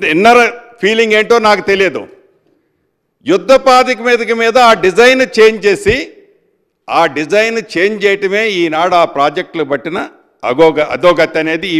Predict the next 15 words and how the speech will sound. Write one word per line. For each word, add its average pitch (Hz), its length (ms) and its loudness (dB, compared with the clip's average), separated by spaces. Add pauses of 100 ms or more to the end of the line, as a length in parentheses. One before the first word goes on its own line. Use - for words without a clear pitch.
వేదిక 165 340 -4
ద్వారా, 156 220 0 (120)
మీ 147 100 -2 (100)
ద్వారా 165 280 0
వాళ్ళకి 147 320 -2
తెలియజేస్తున్నాను. 110 720 -10 (680)
నిజంగా 208 400 2 (680)
ఆ 156 40 4 (140)
డయాఫ్రమ్ 220 640 2
వాల్ 208 220 4 (140)
కాంక్రీట్ 202 540 -2
వాల్తో 190 380 0 (140)
చేసి 196 260 -4 (100)
ఉండి 180 160 0 (100)
ఉంటే, 175 280 0